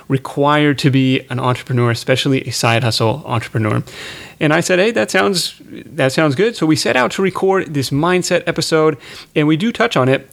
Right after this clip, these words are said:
But in our conversation, we uncovered a unique way to use freelancing to, uh, in this real ninja way to kind of gain inside market intelligence into a niche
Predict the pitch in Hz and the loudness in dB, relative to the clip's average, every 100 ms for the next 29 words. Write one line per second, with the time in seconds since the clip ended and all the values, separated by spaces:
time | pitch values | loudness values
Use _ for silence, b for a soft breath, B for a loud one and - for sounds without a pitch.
0 | 160 139 190 202 185 170 160 143 143 131 | -2 0 2 2 2 0 0 0 0 0
1 | 143 135 127 143 139 131 123 147 185 180 | 0 0 0 0 0 0 0 0 0 0
2 | 143 135 131 B B B 147 131 123 - | 2 2 0 B B B -2 0 0 0
3 | 180 170 151 - 147 147 - 143 131 127 | 2 2 0 0 0 0 -2 0 2 0
4 | 127 - _ _ - - - - 85 - | -2 -8 _ _ -14 -8 -6 -4 -6 -6
5 | 139 156 156 135 151 185 151 151 190 175 | -6 -2 0 0 0 2 2 2 2 2
6 | 160 160 147 135 135 139 135 143 156 156 | 2 2 0 -2 0 0 2 2 0 0
7 | 165 185 156 175 170 165 156 B B 139 | 0 0 0 0 2 0 -2 B B 0
8 | 143 156 143 139 135 131 123 - 143 135 | 0 0 -2 0 0 0 -2 -2 -2 0
9 | 127 123 - | 2 2 -2